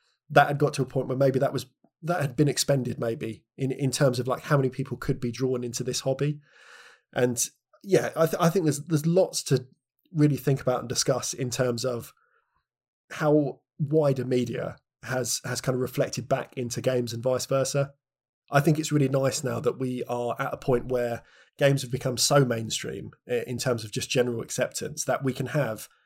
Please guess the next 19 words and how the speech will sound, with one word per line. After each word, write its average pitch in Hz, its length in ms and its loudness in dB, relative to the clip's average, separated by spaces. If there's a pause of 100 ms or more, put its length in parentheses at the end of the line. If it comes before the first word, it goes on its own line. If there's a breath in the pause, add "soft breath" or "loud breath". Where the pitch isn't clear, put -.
(160)
a 135 80 -2
weird 127 280 4
game 113 180 4
about 107 380 -4
using 117 240 -2
a 117 60 -4
Polaroid 113 420 0
camera 110 260 -6
to - 80 -8
take - 200 -4
pictures, - 360 -6
like 113 140 -4
Minty 117 240 -6
referenced 113 420 -6
at - 60 -8
the 110 80 -8
start, 101 440 -2 (600 soft breath)
but 127 120 4
also 123 500 2